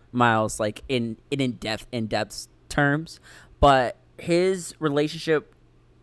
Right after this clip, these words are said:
it's kinda different in the comics, which is fun. So he gets bitten by the spider, right? Spider-Man is dead. He then, like, gets, like, a Halloween costume and pretends to be Spider-Man, like, to try to, like, you know, like, take up the mantle. It's like,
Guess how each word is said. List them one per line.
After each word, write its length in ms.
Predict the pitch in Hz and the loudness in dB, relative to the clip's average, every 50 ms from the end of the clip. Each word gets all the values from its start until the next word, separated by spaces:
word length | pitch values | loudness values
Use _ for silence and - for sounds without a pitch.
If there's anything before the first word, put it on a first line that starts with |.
| _ _ _ _ | _ _ _ _
it's 200 | - 151 151 147 | 0 0 0 0
kinda 260 | - - 170 170 165 147 | 0 0 0 0 0 0
different 360 | 127 131 135 127 - 135 123 | 0 -2 -2 0 -2 -2 -4
in 60 | 120 | -4
the 60 | 120 117 | -4 -6
comics, 360 | - 120 110 110 107 107 - | -4 -4 -4 -4 -4 -6 -8
which 100 | 117 113 | -8 -8
is 160 | 113 107 101 | -8 -8 -10
fun. 340 | - - 110 101 90 82 - - - - - _ | -8 -8 -8 -8 -8 -10 -14 -20 -20 -20 -20 _
So 340 | - - - 156 143 139 139 - | -4 2 4 4 6 4 4 0
he 140 | 143 151 | -2 -4
gets 180 | 151 160 170 135 | -2 -2 -4 -4
bitten 280 | 120 - 175 160 165 160 | -2 -2 -2 -2 2 2
by 140 | 156 151 | 2 2
the 60 | 147 143 | 2 0
spider, 360 | - - 135 120 113 104 104 | -2 0 2 2 2 0 0
right? 280 | 104 101 101 101 107 - _ _ _ _ | -2 -2 -2 -4 -6 -8 _ _ _ _
Spider-Man 540 | - - - 147 143 147 143 139 135 127 123 | -16 0 4 6 6 6 6 4 2 0 -2
is 120 | 113 101 | -4 -4
dead. 300 | - 107 98 - - - - _ _ _ _ | -4 -4 -4 -4 -6 -12 -16 _ _ _ _
He 240 | - - 147 156 170 | -8 -4 -2 0 2
then, 300 | 151 147 151 151 151 156 | 4 4 4 4 4 2
like, 220 | 151 143 131 117 | 2 0 0 0
gets, 220 | - 143 135 - - | 0 -2 -2 0 0
like, 180 | 147 131 127 - - | 0 0 0 0 -2
a 80 | 123 120 | -2 -2
Halloween 560 | 117 120 131 139 143 135 120 117 117 123 135 135 | 2 4 4 4 4 4 2 0 0 0 0 0
costume 520 | - 147 143 147 147 - - 160 165 160 | 2 2 2 2 0 -2 -2 -2 -2 -2
and 120 | 101 123 120 | -2 -2 -2
pretends 380 | 120 123 - 123 120 123 120 - | -2 -2 -2 -2 -2 -4 -4 -6
to 100 | - 127 | -6 -6
be 180 | 113 127 117 | -4 -4 -4
Spider-Man, 720 | 117 - - - 107 110 117 120 117 127 131 131 135 139 139 - | -4 -4 -4 0 0 0 0 0 0 -2 -2 -2 -2 -4 -4 -2
like, 240 | 117 113 113 113 - - - - - - | -2 -2 -2 -4 -8 -20 -20 -20 -20 -16
to 80 | - - | -14 -6
try 180 | 123 - 139 127 | 0 4 4 4
to, 100 | 127 120 | 4 4
like, 220 | 117 110 110 - | 2 0 0 0
you 60 | - 143 | 0 0
know, 120 | 120 113 | 0 0
like, 180 | 107 85 98 - | 0 -2 -6 -2
take 240 | - 143 139 123 | 0 0 2 2
up 100 | 143 139 | 0 0
the 80 | - 135 | 0 0
mantle. 320 | 123 120 120 120 117 - | 0 0 -2 -2 -2 -2
It's 60 | 135 131 | 0 0
like, 100 | 135 - | 0 -2